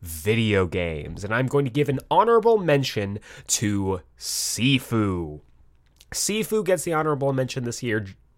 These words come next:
purely because I haven't beaten it yet. <laughs> Because Sifu is really hard. Um,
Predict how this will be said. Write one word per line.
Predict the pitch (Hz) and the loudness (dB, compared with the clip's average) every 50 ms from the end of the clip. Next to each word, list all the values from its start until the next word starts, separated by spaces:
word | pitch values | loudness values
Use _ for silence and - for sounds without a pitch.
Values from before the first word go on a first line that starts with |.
| _ _ _ _ - - - - | _ _ _ _ -18 -18 -14 0
purely | - 311 320 311 277 254 214 | 2 4 4 6 4 2 2
because | 156 143 - 147 127 120 | 2 2 2 2 2 4
I | 127 | 4
haven't | - 113 117 110 107 85 - | 4 4 2 0 -2 -4 -4
beaten | 104 98 - - 87 | -4 -4 -4 -6 -10
it | - - - - | -10 -10 -4 0
yet. | 117 135 - - - 180 156 160 - - - | 0 0 0 4 4 4 4 4 0 -4 -12
<laughs> | _ - - - - - - - 143 139 135 - - | _ -16 -16 -14 -12 -12 -10 -10 -8 -8 -8 -4 -4
Because | 196 190 226 233 226 - | -2 4 4 4 4 4
Sifu | - 269 294 277 269 311 302 | 2 2 2 2 2 2 2
is | 277 240 | 4 6
really | 262 277 277 285 285 285 | 6 8 8 10 8 8
hard. | 233 214 233 254 277 277 269 254 233 202 160 127 110 101 107 107 - | 10 12 12 12 12 12 12 12 12 12 12 12 10 8 4 2 2
Um, | 127 123 120 117 113 110 107 113 | 4 6 8 8 8 6 4 2